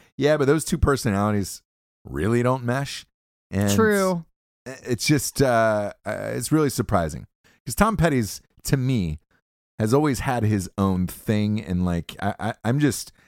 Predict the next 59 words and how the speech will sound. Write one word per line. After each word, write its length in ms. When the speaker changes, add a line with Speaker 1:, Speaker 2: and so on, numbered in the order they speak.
Speaker 1:
I 80
didn't 140
know 60
Speaker 2:
He's 60
Speaker 1:
there 80
was 140
Speaker 2:
always 180
Speaker 1:
anyone 300
else 160
Speaker 2:
been 100
Speaker 1:
involved. 440
Speaker 2:
Yeah, 380
and 120
he's 200
always 360
been, 320
you 80
know, 100
like, 160
some 180
people 260
seem 200
like 180
they're, 140
they've 180
always 180
been 180
old. 360
He 220
seems 240
like 120
he's 160
always 300
been 340
famous, 680
where 380
even 260
his, 180
like, 160
second 400
Speaker 1:
Yeah. 60
Speaker 2:
record, 380
he 140
was 100
just 140
Speaker 1:
Yeah. 60
Speaker 2:
like, 200
"Pff, 320
I 80
don't 180
need 120
a 60
fucking 420
produ-," 260
like, 160
he's 180
always 380
just 220
been 480